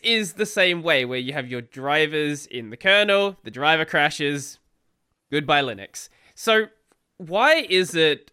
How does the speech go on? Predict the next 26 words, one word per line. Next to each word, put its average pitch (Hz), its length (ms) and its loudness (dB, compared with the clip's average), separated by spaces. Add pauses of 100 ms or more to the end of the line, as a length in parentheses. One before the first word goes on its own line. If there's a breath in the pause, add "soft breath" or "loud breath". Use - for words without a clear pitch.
that 165 280 -2
you 147 480 -2 (680)
feel 190 160 2
this 170 160 -6
way 160 140 2
about 139 380 -2
the 147 100 -4
microkernel 139 480 -4
design? 131 320 -6
Obviously, 185 380 0
that 151 200 0
is 135 140 -8
one 151 180 -2
aspect 139 480 -4
of 123 140 -6
it, 131 160 -6
but 135 100 -6
I'm 151 80 -6
sure 226 240 0
there's 170 220 -2
more 151 260 2
to 147 180 -4
it 120 40 -8
than 131 100 -10
just 120 220 -8
that. - 400 -10